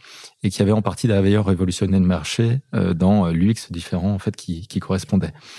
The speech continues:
Ce qui montre bien d'ailleurs que, en fait, quand tu mets des gens très intelligents autour de la table, en fait, tu peux sortir des trucs magiques et que il faut pas nécessairement être cinquante ou cent, en fait, il faut juste d'être très bons, en fait, qui le font très bien. Et eux deux étaient très bons. Mais être très bon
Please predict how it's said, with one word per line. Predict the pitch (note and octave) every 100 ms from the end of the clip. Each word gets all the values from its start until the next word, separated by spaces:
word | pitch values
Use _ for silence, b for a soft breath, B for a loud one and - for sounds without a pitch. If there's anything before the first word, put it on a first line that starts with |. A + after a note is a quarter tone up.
| B B B B
Ce | -
qui |
montre | A#2 A2+ A2
bien | A#2
d'ailleurs | A#2 G2+ G#2
que, | F2
en | D2+
fait, | D#2 G#2 - -
quand | -
tu | -
mets | F2
des | E2
gens | E2+
très | - F#2+
intelligents | G2 F2+ D#2+
autour | F2 -
de | D#2+
la | E2
table, | G#2 G#2
en | E2+
fait, | G2
tu | -
peux | -
sortir | - F#2 F#2
des |
trucs | E2 E2 -
magiques | D#2 G#2+ -
et | D#2+ D#2+
que | - D#2+ D#2 E2+ F2
il |
faut | F#2 -
pas | -
nécessairement | F2 - E2+ F#2+ E2+
être | -
cinquante | F2+ - F2+
ou | F2+
cent, | - G#2+
en |
fait, | F#2 A2
il |
faut | - -
juste | F2+ G2 -
d'être | E2 - -
très | -
bons, | F2+ G2
en | F2+
fait, | G2+ -
qui | F2+
le |
font | E2+ F#2
très | -
bien. | E2+ A2+ A2+ B B B _
Et | G#2+
eux | A2
deux | A#2
étaient | A#2+ A2
très | - G2+
bons. | F2 - B B B B B
Mais | G#2 A2
être | A#2 A2
très | - C#3
bon | B2 B2+ A#2+